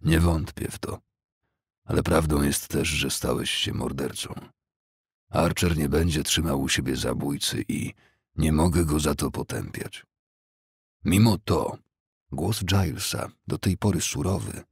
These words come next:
złagodniał. "Nie chciałbym też, by cię powieszono lub poćwiartowano". "Co zrobić?" Zaczął przechadzać się od ściany do ściany. "Poszukiwany będzie Joseph Moffat, czyż nie?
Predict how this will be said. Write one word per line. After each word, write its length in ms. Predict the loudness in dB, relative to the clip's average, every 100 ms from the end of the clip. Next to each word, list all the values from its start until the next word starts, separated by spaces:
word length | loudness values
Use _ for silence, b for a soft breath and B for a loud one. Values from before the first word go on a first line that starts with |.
| _ _ _ _ -8
złagodniał. 800 | -2 0 0 -2 -4 -8 -8 -12 _ _ _ _ _ _ _ _ _ -4
"Nie 240 | 2 2
chciałbym 600 | 0 0 0 2 0 -2
też, 220 | -2 -2
by 140 | 0 0
cię 160 | 0
powieszono 720 | 2 2 2 0 0 0 0
lub 220 | -2 -8 -6
poćwiartowano". 920 | -4 -2 -2 -2 -4 -4 -4 -8 -12 _ _ _ B B B B B B _ _ _
"Co 200 | 2 4
zrobić?" 680 | 6 6 4 2 2 2 2 B B B _ _
Zaczął 280 | -6 -4 -2
przechadzać 480 | -2 -2 -4 -4 -4
się 140 | -4
od 80 | -2
ściany 340 | -2 -2 -4
do 120 | -4 -4
ściany. 420 | -2 -4 -6 -14 _ _ _ _ _ _ _ _ _ _ -4
"Poszukiwany 680 | 0 0 2 4 6 6 6
będzie 360 | 4 4 2 2
Joseph 320 | 4 4 4
Moffat, 420 | 4 4 2 -8 -8
czyż 220 | -8 -6
nie? 200 | -8